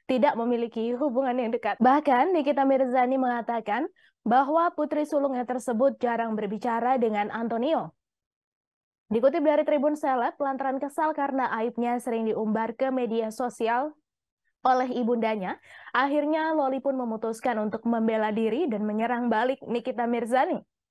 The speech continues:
Loli seperti tak terima dirinya dipermalukan di media sosial oleh sang ibu. Oleh karena itu, lewat Instagram story-nya, ia menuturkan enggan pulang ke Indonesia lantaran merasa lingkungan di sekitarnya toksik.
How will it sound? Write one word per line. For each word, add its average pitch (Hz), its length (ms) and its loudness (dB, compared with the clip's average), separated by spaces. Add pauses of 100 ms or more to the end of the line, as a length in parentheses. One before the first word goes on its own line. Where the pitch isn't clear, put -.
(140)
Loli 311 320 4
seperti 330 400 0
tak 269 160 0
terima 277 480 -2
dirinya 254 480 0
dipermalukan 233 880 -2
di 240 80 -2
media 220 320 -2
sosial 220 720 0
oleh 233 240 2
sang 208 240 -4
ibu. 254 400 0 (320)
Oleh 214 240 0
karena 220 240 -2
itu, 220 400 0
lewat 208 320 -2
Instagram 202 560 -4
story-nya, 233 560 0
ia 226 240 0
menuturkan 247 640 -2
enggan 233 320 0
pulang 214 240 -4
ke 202 160 -4
Indonesia 202 560 -2 (400)
lantaran 302 480 2
merasa 233 400 -2
lingkungan 226 480 0
di 311 160 0
sekitarnya 220 720 -4
toksik. 175 480 -6